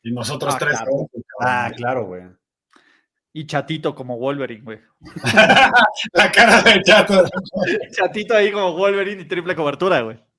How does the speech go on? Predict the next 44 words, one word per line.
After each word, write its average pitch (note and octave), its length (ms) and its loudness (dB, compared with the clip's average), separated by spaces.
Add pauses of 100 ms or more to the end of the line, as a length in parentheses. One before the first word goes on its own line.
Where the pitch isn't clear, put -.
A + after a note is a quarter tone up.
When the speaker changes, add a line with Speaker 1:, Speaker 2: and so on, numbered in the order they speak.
(760)
Speaker 1:
A C3 80 -8
Speaker 3:
Güey, D3+ 240 4
Speaker 1:
huevo. G#3 60 2
Speaker 3:
la G#3+ 120 2
gente A#3 220 -6
que A3+ 60 -2
nos F3+ 180 0
ve G#3 80 2
es G#3+ 100 2
tan A3 160 2
chingona D#3+ 600 -2
que E3 80 2
no F3+ 180 4
dudaría F3+ 640 2
que C#3 100 -2
en D3 100 -4
una F3 240 0
hora G3 360 0 (680)
Speaker 1:
Salga. C#3+ 260 2
Speaker 2:
Ya - 80 0
está, A3+ 160 -2
güey. B2+ 160 -6
Speaker 3:
esté - 260 -14
armado. G#2 280 -12 (100)
Speaker 2:
Ya G3+ 100 -2
están A#3 280 -2
todos, G3 280 -2
güey. B2+ 140 -4 (140)
Ya G3+ 80 -2
Speaker 1:
Sí, G3 80 -2
Speaker 2:
está F#3+ 160 2
Speaker 1:
sí. E3 100 -6
Speaker 2:
el D3+ 140 -8
video D#3+ 240 -8
de F#3 160 -4
Yaka, F3+ 380 -4
güey, F#3 240 -10
aventado C#3 380 -10
su E3+ 120 -18
chamarra D3+ 440 -8
de C#3+ 120 -10
Feels D3 320 -10
Great C#3 260 -6
Baby. C#3 500 -8